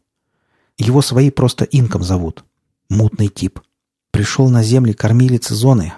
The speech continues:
убивает сынов её, возомнил себя борцом с ересью". С тех пор прошло одиннадцать месяцев, но разговор с грешником Макс не забыл.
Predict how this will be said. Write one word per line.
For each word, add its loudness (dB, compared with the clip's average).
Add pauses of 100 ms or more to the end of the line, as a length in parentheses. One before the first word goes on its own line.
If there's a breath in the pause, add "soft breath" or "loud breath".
(120)
убивает 2
сынов 2
её, -6 (260)
возомнил 2
себя -4
борцом -2
с -6
ересью". -4 (1500)
С -12
тех -6
пор 0
прошло 0
одиннадцать 0
месяцев, -2 (280)
но 2
разговор 2
с -4
грешником -2
Макс -4
не -2
забыл. -4